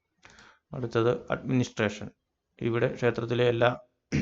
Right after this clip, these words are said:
ഭരണസമിതി അംഗങ്ങളുടെയും ഫോട്ടോയും, ആ, ഫോൺ നമ്പറുമാണ് ഇവിടെ ഉൾപ്പെടുത്തിയിട്ടുള്ളത്. ഭരണസമിതി അംഗങ്ങളുടെയും ഓഡിറ്റേഴ്സിൻ്റെയും ഫോൺ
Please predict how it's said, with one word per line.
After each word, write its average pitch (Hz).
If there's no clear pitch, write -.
ഭരണസമിതി 123
അംഗങ്ങളുടെയും 117
ഫോട്ടോയും, 117
ആ, 107
ഫോൺ 117
നമ്പറുമാണ് 120
ഇവിടെ 120
ഉൾപ്പെടുത്തിയിട്ടുള്ളത്. 110
ഭരണസമിതി 117
അംഗങ്ങളുടെയും 120
ഓഡിറ്റേഴ്സിൻ്റെയും 120
ഫോൺ 117